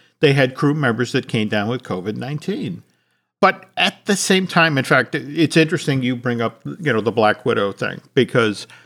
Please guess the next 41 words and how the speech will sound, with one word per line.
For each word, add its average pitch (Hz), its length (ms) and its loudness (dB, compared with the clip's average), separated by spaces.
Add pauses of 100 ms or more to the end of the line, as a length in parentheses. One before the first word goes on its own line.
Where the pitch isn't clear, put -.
(300)
if 151 300 -6
you 135 100 2
talk 170 200 0
with 180 120 -2
the 151 40 -2
folks 135 300 -2
at 139 100 -6
Marvel, 143 540 -4
their 147 220 0
attitude 180 420 -2
right 123 180 2
now, 117 220 -2
and 104 140 -4
this, - 180 -6
this - 300 -6
has 120 240 -4
to 123 80 -2
do 113 200 2
with 104 160 0
the 95 180 -6 (100)
gearing 120 260 2
up 107 100 -2
of 104 60 -12
the 104 100 -4
limited 95 380 -6
series 208 460 -4 (440)
and 120 160 -2
the, 104 220 -6
the 107 160 0
aggressive 117 960 -2
number 135 460 2
of 110 800 -6
theatrical 143 420 -4
releases 92 520 -8
that 113 100 -12
they're 110 120 -10
doing. 92 300 -12
And 69 100 -8
it's - 140 -10
like, 127 160 -2
look, 170 260 -4